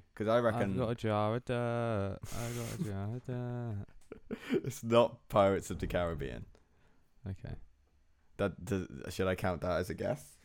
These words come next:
Speaker 1: What do you think,
Speaker 2: No.
Speaker 1: chat? Chat, should I count that as a guess? <laughs>
Speaker 2: No, I was just singing "I've got a jar of dirt." Dodgy hands.
Speaker 1: Dodgy hands.
Speaker 2: Estate agent's wife, murder suicide.
Speaker 1: I'm gonna have to, I'm gonna have to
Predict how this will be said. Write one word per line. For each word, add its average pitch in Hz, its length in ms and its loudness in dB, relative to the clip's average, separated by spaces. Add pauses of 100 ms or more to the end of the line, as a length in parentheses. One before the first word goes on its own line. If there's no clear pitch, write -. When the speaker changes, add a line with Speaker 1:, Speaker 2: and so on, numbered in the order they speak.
Speaker 1:
What 101 160 2
do 107 60 2
you 95 40 2
think, 87 180 0
Speaker 2:
No. 131 120 4
Speaker 1:
chat? - 260 0
Chat, 95 400 6
should 101 200 0
I 98 80 4
count 92 260 0
that 90 120 2
as 90 100 -2
a 95 40 -2
guess? 98 560 -2
<laughs> - 40 -20 (180)
Speaker 2:
No, 170 160 -4
I 92 80 -6
was 101 80 -12
just - 200 -16
singing 123 200 -12
"I've 117 120 -14
got 85 140 -10
a - 20 -12
jar 117 240 -12
of 117 60 -16
dirt." 98 260 -12 (1120)
Dodgy 240 300 -4
hands. 226 880 -6 (160)
Speaker 1:
Dodgy 123 340 6
hands. 101 640 -2 (2000)
Speaker 2:
Estate 170 520 -6
agent's 165 440 -6
wife, 117 380 -6 (180)
murder 143 280 -6
suicide. - 580 -16
Speaker 1:
I'm 101 100 0
gonna 131 220 4
have 135 200 0
to, 107 180 4
I'm 95 120 0
gonna 110 200 2
have 110 140 0
to 92 440 2